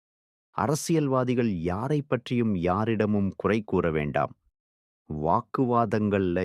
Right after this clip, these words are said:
இடம் தர வேண்டாம். மூத்தோர் சொல் கேட்டு நடக்கிறது உங்க வாழ்க்கைக்கு வெற்றியை தருங்க.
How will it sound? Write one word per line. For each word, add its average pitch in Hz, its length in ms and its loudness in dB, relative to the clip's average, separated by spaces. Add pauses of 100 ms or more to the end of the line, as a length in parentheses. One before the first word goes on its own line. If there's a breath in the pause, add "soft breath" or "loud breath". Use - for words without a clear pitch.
இடம் 107 380 0
தர 127 280 -2
வேண்டாம். 113 480 2 (640)
மூத்தோர் 110 640 0
சொல் 123 380 0
கேட்டு 139 320 2
நடக்கிறது 123 600 0
உங்க 107 180 0
வாழ்க்கைக்கு 120 680 2 (480)
வெற்றியை 110 720 2
தருங்க. 143 340 2